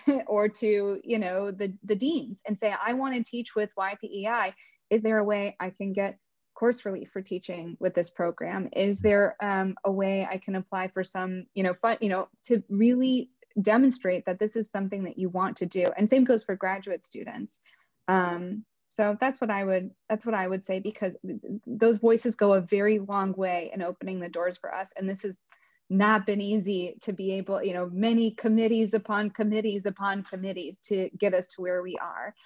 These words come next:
And the more faculty who show up, um, and especially unexpected faculty, I feel like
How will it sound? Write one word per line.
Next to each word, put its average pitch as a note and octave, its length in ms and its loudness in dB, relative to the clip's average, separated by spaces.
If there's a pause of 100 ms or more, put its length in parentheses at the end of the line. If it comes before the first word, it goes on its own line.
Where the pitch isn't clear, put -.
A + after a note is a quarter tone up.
(280)
And G3 120 2
the F#3+ 60 2
more G3+ 300 2
faculty G3 560 -2
who F#3+ 160 -4
show F3+ 320 -2
up, E3 320 -2 (120)
um, F3 380 -2
and A3+ 100 6
especially D4+ 420 4
unexpected D4+ 600 2
faculty, - 560 -8
I F#3+ 80 -4
feel G#3+ 200 -2
like G3+ 160 -2